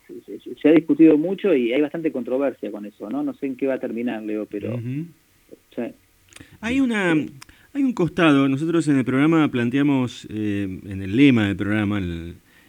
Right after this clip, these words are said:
Speaker 3: es, eh, el éxito empresarial y la armonía familiar. En
Speaker 1: Sí.
Speaker 3: general, eh, por supuesto, en las, en las escuelas de negocios, eh, cuando se analiza la empresa de familia, se mira la cuestión,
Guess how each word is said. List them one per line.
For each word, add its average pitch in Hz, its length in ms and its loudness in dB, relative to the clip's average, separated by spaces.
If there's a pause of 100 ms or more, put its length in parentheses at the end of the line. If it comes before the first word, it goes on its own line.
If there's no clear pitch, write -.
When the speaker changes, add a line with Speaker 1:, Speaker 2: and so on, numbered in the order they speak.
Speaker 3:
es, 139 300 -2
eh, 110 220 -2
el 120 160 2
éxito 160 260 2
empresarial 135 640 4
y 117 120 -2
la 113 100 -2
armonía 117 420 2
familiar. 107 640 0 (880)
En 160 120 0
Speaker 1:
Sí. 165 80 -8
Speaker 3:
general, 233 580 2
eh, 147 100 -4
por 131 160 -4
supuesto, 160 540 -2
en 120 80 -2
las, 107 320 -6
en 98 280 -12
las 95 200 -12
escuelas 113 320 -6
de 120 60 -2
negocios, 123 640 0
eh, 85 120 -4
cuando 85 220 -8
se 87 200 -10
analiza 98 360 -4
la 101 80 -4
empresa 98 300 -6
de - 20 -6
familia, 143 400 -2
se 117 220 -4
mira 135 640 2
la 80 380 -12
cuestión, 98 600 -8